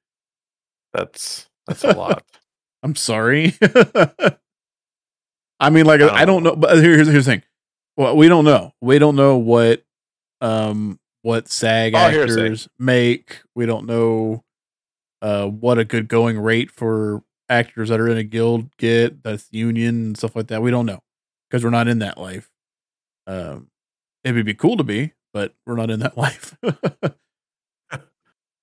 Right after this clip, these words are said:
Speaker 2: So yeah,
Speaker 1: Hmm.
Speaker 2: yeah, okay. Well, well, that, that, see, I, I've,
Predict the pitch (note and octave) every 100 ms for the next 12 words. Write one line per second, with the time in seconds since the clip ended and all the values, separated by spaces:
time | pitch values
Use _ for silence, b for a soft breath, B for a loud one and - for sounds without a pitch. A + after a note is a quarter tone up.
0 | _ _ _ _ _ _ _ _ - A2
1 | A2 A2+ G#2+ G3+ G#3+ D#3 - F3+ - F3+
2 | - D#3 F#3 F#3+ - D#3 D#3 G3 A3+ F3+
3 | A#3 - _ _ _ _ _ - D#3+ A#3
4 | G#3+ A#3 A#3 - E3 D#3+ -